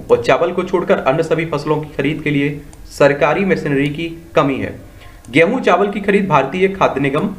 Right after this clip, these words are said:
के द्वारा सार्वजनिक वितरण प्रणाली यानी कि पीडीएस के तहत नियमित रूप से की जाती है। अगर आपने देखा होगा कि अगर गेहूं खरीदा जाता है, चावल खरीदा जाता है, तो सरकार आसानी से इसे आप तक पहुंचाती रहती है, तो उसका एक तरह से वो कीमत चुका सकती है।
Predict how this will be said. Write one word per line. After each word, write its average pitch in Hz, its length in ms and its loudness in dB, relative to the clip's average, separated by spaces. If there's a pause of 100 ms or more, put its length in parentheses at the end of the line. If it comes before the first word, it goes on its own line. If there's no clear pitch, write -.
(440)
के 147 80 4
द्वारा 151 420 4
सार्वजनिक 180 480 2
वितरण 185 360 0
प्रणाली 160 340 4
यानी 156 180 4
कि 156 120 -2
पीडीएस 151 460 2
के - 100 -2
तहत 160 200 4
नियमित 143 320 0
रूप 151 140 -2
से 160 340 -4 (140)
की 160 140 -2
जाती 107 300 -2
है। - 100 -8 (420)
अगर 147 200 4
आपने 170 220 2
देखा 196 220 4
होगा 196 160 4
कि 202 140 2
अगर 165 200 4
गेहूं 135 240 0
खरीदा 147 420 2
जाता 139 240 4
है, 135 140 2
चावल 135 260 2
खरीदा 127 300 0
जाता 117 280 0
है, 120 200 -8 (360)
तो 160 80 2
सरकार 180 400 2
आसानी 139 400 0
से 160 140 -4
इसे 165 320 -4 (480)
आप 135 220 2
तक 175 160 0
पहुंचाती 147 440 0
रहती 147 240 2
है, 247 60 2
तो 262 100 2
उसका 175 340 6
एक 160 220 -2
तरह 156 120 4
से 156 160 0
वो 156 360 2
कीमत 147 500 -2
चुका 143 240 4
सकती - 340 -8
है। - 140 -8